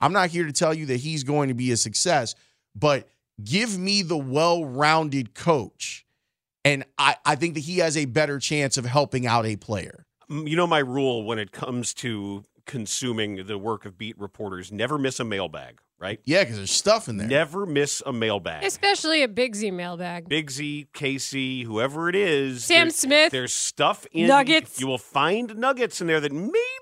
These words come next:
Speaker 2: they didn't wanna make a whole article out of, or maybe an editor said, "Yeah, put that in the mailbag." And you find stuff. So here, Brad Biggs is answering a question about Shane Waldron. And he said that I called a veteran pro scout for his take on Waldron and the work he did in Seattle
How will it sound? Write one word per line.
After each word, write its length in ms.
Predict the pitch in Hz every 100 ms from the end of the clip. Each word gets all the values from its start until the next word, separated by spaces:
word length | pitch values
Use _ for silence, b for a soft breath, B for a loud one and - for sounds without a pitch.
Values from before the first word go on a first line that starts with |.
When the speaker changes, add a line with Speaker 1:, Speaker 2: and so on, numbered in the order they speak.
| 508 508
Speaker 2:
they 140 | 415 403
didn't 420 | 392 359 349 302
wanna 260 | 269 285 277
make 260 | 247 247
a 100 | 208
whole 260 | 185 233 220
article 420 | 208 226 196 208
out 200 | 208 214
of, 120 | 220
or 60 | 185
maybe 300 | 175 214 208
an 80 | 185
editor 360 | 190 190 196
said, 280 | 190 208 208
"Yeah, 360 | 349 339 285 254
put 160 | 202 220
that 180 | 208 202
in 60 |
the 80 | 175
mailbag." 560 | 170 185 147 120 113 107 b b b b
And 100 | 190
you 60 | 214
find 280 | 254 285 -
stuff. 220 | - 110
So 140 | -
here, 340 | 160 - 302 185
Brad 380 | 160 170 156
Biggs 320 | 131 135 131 123
is 80 |
answering 340 | 123 123 - 117
a 60 |
question 360 | - 120 110 120
about 240 | 113 107
Shane 320 | 104 113 95 95
Waldron. 460 | 95 101 90 73 _ _ _ _ _ _ -
And 520 | 131 127 123 120 127
he 260 | - - 226
said 440 | - 147 123 117
that 160 | 113 123
I 80 |
called 280 | 175 - 180
a 60 | 131
veteran 380 | 104 208 233 208
pro 260 | - 185
scout 380 | 180 - 147 151
for 100 | 113
his 340 | 107 170 165
take 320 | - 160 147 -
on 140 | 127 113
Waldron 400 | 117 117 117 117
and 80 |
the 40 | 104
work 260 | 107 135
he 120 | - 127
did 260 | 113 110
in 220 | 107 113
Seattle 480 | 143 - 123 110 113